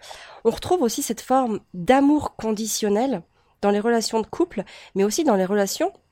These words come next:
parents-enfants, hein. Par exemple, euh, si, euh, ton enfant ne se comporte pas de la manière dont tu aimerais qu'il se comporte, tu vas lui dire peut-être que tu es triste. Et, et du coup, du coup,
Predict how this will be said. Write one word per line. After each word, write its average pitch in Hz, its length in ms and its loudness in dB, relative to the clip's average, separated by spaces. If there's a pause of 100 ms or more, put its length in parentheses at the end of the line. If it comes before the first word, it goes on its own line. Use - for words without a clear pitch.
(540)
parents-enfants, 226 640 0 (120)
hein. 190 120 -10
Par 175 140 -12
exemple, 180 480 -4 (460)
euh, 170 340 -6
si, 226 560 -2
euh, 170 260 2 (460)
ton 180 180 -2
enfant 226 380 2
ne 214 120 2
se - 120 -8
comporte 185 560 -8
pas 240 380 0
de 185 140 -4
la 170 160 -4
manière 226 600 0
dont 180 280 -4
tu 180 180 -4
aimerais 170 160 0
qu'il 165 160 -8
se - 100 -6
comporte, 196 560 -2 (880)
tu 202 260 -4
vas 180 140 0
lui 170 140 -6
dire 226 160 -4
peut-être 214 240 -8
que - 100 -12
tu - 220 -6
es 202 40 -6
triste. - 540 -8 (880)
Et, 165 720 -4
et 170 100 -2
du 160 100 -12
coup, 208 300 -8
du 156 140 -10
coup, 247 280 -6